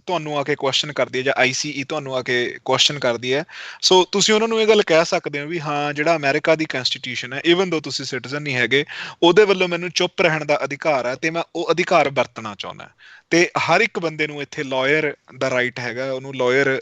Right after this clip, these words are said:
ਨਾਲ ਗੱਲ ਕਰਨ ਦਾ ਅਧਿਕਾਰ ਹੈਗਾ। ਤੇ ਜਿਹੜੀ ਦੂਜੀ ਗੱਲ ਤੁਸੀਂ ਕਹਿਣੀ ਵੀ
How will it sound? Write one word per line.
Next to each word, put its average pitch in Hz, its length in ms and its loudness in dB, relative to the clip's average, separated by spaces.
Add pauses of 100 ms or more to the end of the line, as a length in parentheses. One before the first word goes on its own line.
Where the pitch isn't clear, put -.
(120)
ਨਾਲ 127 180 4
ਗੱਲ 120 240 2
ਕਰਨ 123 220 -2
ਦਾ 120 80 0
ਅਧਿਕਾਰ 123 340 2
ਹੈਗਾ। 120 260 2
ਤੇ - 320 -12
ਜਿਹੜੀ 180 180 4
ਦੂਜੀ 180 300 0
ਗੱਲ 180 100 6
ਤੁਸੀਂ 165 220 -8
ਕਹਿਣੀ 160 180 -6
ਵੀ 190 120 -6